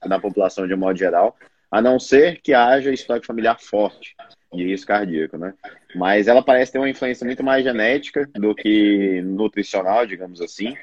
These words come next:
E, de qualquer forma, muita gente fala, muita gente, eu, eu, eu vejo pedindo L P A e não pedindo apob. É um negócio que pra mim não faz sentido, né? Mas, enfim, é um, que, é um marcador que não é tão recomendado assim.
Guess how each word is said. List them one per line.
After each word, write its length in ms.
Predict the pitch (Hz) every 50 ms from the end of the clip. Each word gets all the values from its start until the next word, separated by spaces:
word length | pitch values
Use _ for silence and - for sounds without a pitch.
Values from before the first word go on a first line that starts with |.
| - _ _ _ - _ - -
E, 480 | 104 113 117 117 117 117 117 113 107 - - _
de 80 | - -
qualquer 240 | - 151 131 151 135
forma, 480 | - 127 131 135 147 143 147 147 139
muita 280 | 123 113 120 120 107 127
gente 200 | 117 110 - -
fala, 400 | - 131 160 165 160 147 127 113
muita 180 | 110 110 -
gente, 180 | 113 113 110 -
eu, 100 | 120 117
eu, 220 | 110 113 117 117
eu 160 | 123 117 123 117
vejo 220 | 120 135 139 -
pedindo 260 | - 135 113 120 123
L 120 | 120 120 120
P 160 | - 123 113
A 160 | 117 139 156
e 20 |
não 180 | 143 139 165 196
pedindo 560 | 185 175 156 117 107 117 135 156 170 175 170 - - _ _ - _ _
apob. 600 | - 113 117 - 131 127 113 101 95 87 85 - - 85
É 80 | 90
um 40 | 92
negócio 260 | 95 98 104 104 -
que 0 |
pra 100 | - 107
mim 80 | 107 113
não 80 | 113
faz 220 | 107 - 110 110 104
sentido, 440 | 117 110 101 - - 90 80 80 - - _ - - - - - - _ - -
né? 180 | 85 90 101
Mas, 460 | 110 104 98 95 98 101 98 101 101 101
enfim, 360 | 113 107 - 98 87 80 - - _ _ - - -
é 180 | - 85 90 95
um, 260 | 101 107 110 110 107
que, 120 | - - 113 117 107 -
é 120 | - 107
um 60 | 117 131
marcador 440 | 139 135 123 - 131 120 120 123
que 80 | - 120
não 120 | 120 123
é 60 | 127 120
tão 140 | - 123
recomendado 580 | 123 131 123 - 113 113 117 110 110 107 107 120
assim. 260 | 123 - - 76 73